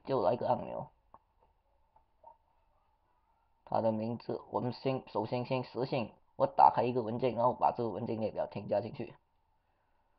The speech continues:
好，这首先是打开音乐。好，这次由于是选择，所以一般都是后面加三个点。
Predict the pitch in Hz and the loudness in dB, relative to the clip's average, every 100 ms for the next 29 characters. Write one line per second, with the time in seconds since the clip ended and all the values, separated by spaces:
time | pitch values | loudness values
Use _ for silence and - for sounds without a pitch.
0 | _ - 95 117 110 87 92 87 107 107 | _ -4 -2 0 -2 -2 -6 -6 -8 -4
1 | 113 104 80 60 58 - - 65 65 85 | -2 -2 -2 -6 -8 -12 -2 0 2 0
2 | - 101 90 110 113 95 - - - - | -2 -4 -6 -8 -6 -6 -8 -18 -20 -20
3 | _ _ _ - _ _ _ _ _ _ | _ _ _ -20 _ _ _ _ _ _
4 | _ _ _ _ _ _ _ - - - | _ _ _ _ _ _ _ -20 -4 -2
5 | - _ _ - 117 - 123 101 - - | -4 _ _ -4 -4 -2 -4 -4 -8 -20
6 | _ _ _ 104 120 117 120 104 - 92 | _ _ _ -4 -2 -2 -2 -2 -4 -6
7 | 87 117 120 113 95 123 113 104 113 107 | -2 0 0 0 -2 -4 -2 0 0 -2
8 | - 113 107 98 101 - 98 104 - - | -2 -4 -4 -4 -4 -2 -4 -4 -6 -14